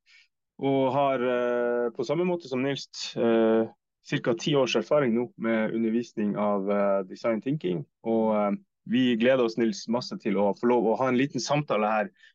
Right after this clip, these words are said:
rundt, eh, den her, eh, nye boka Design Thinking på norsk. Og da tenkte vi å begynne med et,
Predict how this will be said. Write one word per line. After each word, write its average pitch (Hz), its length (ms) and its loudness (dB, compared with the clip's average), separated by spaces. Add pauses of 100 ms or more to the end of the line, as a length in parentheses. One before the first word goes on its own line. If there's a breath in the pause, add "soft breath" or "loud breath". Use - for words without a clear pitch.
(140)
rundt, 120 440 -2
eh, 107 240 2
den 104 100 -2
her, 107 300 0
eh, 104 100 0
nye 113 300 2
boka 104 480 -4 (200)
Design 107 360 0
Thinking 95 560 -2 (680)
på 113 140 0
norsk. 110 300 -2 (180)
Og 143 340 0 (200)
da 151 100 -2
tenkte 170 400 2
vi 135 220 2 (320)
å 131 100 -2
begynne 135 300 2
med 107 240 2
et, - 100 -18